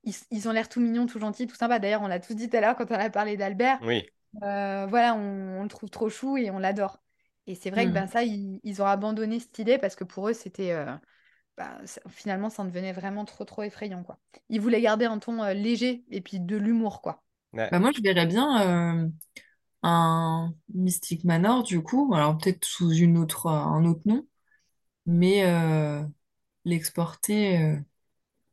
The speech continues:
Speaker 3: enfin, ou l'importer plutôt en, en France, quoi.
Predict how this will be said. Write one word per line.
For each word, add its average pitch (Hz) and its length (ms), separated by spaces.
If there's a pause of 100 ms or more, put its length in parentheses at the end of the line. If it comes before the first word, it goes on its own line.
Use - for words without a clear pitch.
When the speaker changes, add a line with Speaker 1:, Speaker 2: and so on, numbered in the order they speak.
(640)
Speaker 3:
enfin, 156 180
ou 160 160
l'importer 160 480
plutôt 185 340
en, 156 380
en 165 60
France, 247 260
quoi. 160 220